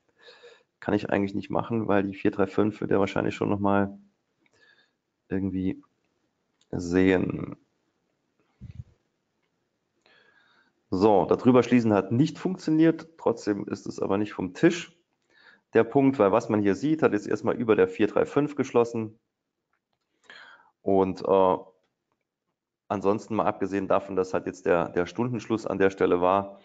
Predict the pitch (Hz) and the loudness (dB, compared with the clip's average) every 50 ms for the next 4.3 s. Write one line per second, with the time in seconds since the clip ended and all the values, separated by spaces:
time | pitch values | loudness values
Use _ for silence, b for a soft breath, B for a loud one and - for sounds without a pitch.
0 | B B B B B B B B _ _ _ _ _ - - 107 104 101 98 98 | B B B B B B B B _ _ _ _ _ -12 -4 -4 -4 -4 -4 -8
1 | 101 101 98 98 98 98 87 - - _ _ _ _ _ _ _ _ _ _ _ | -8 -6 -4 0 0 0 0 -2 -6 _ _ _ _ _ _ _ _ _ _ _
2 | - - 113 107 - 98 92 92 92 - 104 98 - - 98 90 92 90 87 90 | -8 -6 -6 0 4 6 6 6 4 2 -2 -2 -2 -2 -4 -2 0 -2 -2 -2
3 | 90 - - - 82 90 95 92 - - 95 - - - - 87 87 - - 104 | -4 -4 -2 -2 0 2 2 0 0 -2 0 0 -2 -2 -2 -6 -10 -8 -6 -6
4 | 90 - 92 85 - - | -6 -6 -8 -12 -12 -18